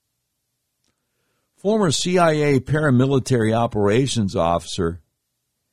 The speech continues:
Max Morton, he reported, and I quote,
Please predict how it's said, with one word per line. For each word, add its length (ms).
Max 480
Morton, 600
he 160
reported, 600
and 220
I 140
quote, 420